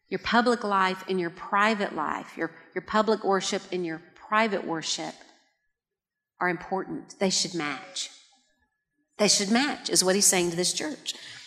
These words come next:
And then you say, "Well, what does he tell them to do?" Well, I can't imagine hearing this. I mean, I used to hear it from my mama growing up.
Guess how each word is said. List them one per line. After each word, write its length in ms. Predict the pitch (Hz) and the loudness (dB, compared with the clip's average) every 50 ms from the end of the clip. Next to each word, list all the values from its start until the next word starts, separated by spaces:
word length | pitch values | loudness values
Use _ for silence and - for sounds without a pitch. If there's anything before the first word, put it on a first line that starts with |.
| - - - - - - - | -20 -20 -20 -20 -12 2 8
And 180 | 226 233 240 | 10 10 10
then 240 | 254 269 262 247 - | 10 10 8 8 6
you 60 | 233 | 6
say, 140 | 220 - 254 | 6 8 8
"Well, 220 | 240 233 247 240 | 8 8 6 4
what 260 | 233 226 247 262 - 233 | 4 4 4 4 4 4
does 100 | 247 220 | 2 2
he 100 | 262 247 | 0 0
tell 220 | - 247 233 226 | 2 2 2 4
them 120 | 233 233 | 4 2
to 100 | 220 240 | 0 0
do?" 320 | 214 285 320 320 269 202 165 - - - - - - | 0 2 2 2 2 0 0 -4 -8 -16 -16 -4 4
Well, 240 | - 226 240 240 - | 6 8 8 8 8
I 120 | - 226 247 | 6 4 4
can't 260 | - - 302 277 269 | 6 4 4 4 6
imagine 400 | 247 247 247 254 247 233 233 214 | 6 6 6 6 6 4 4 2
hearing 600 | 185 - - 220 254 262 262 262 247 240 226 208 | 2 0 -2 0 2 4 6 6 6 4 4 4
this. 560 | 208 220 226 220 - - - - - - - - - _ _ _ _ _ - | 4 4 2 2 0 -2 -4 -6 -6 -10 -14 -20 -20 _ _ _ _ _ -2
I 40 | 190 | 2
mean, 120 | 190 190 | 4 6
I 60 | 202 | 6
used 160 | 262 285 262 | 6 6 6
to 80 | - 233 | 4 4
hear 160 | - 254 240 | 6 6 6
it 60 | 240 | 6
from 120 | - 214 208 | 4 2 2
my 100 | 196 175 | 2 2
mama 340 | 175 175 185 226 277 269 180 | 4 4 4 4 4 4 2
growing 360 | 165 170 160 160 160 156 151 | 0 0 0 0 0 -2 -2
up. 200 | 151 151 - | -2 -2 -4